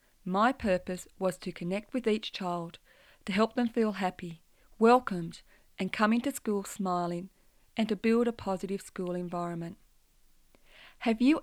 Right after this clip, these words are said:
ever turned up to a netball, soccer, basketball game,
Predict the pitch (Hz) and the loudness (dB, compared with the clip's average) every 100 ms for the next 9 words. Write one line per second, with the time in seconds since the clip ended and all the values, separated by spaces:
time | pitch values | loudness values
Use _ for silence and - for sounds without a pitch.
0 | - 214 208 247 - 214 196 190 165 - | 2 2 2 -2 0 0 0 0 -2 -4
1 | - - 175 170 165 - - 190 185 185 | -10 -6 -4 -2 -4 -6 -4 0 0 0
2 | 185 - 170 165 185 175 175 170 - 160 | -4 -4 -4 -2 0 2 0 -2 0 0
3 | 170 - 175 175 175 175 175 175 | 2 -4 -2 -2 0 -2 -2 -4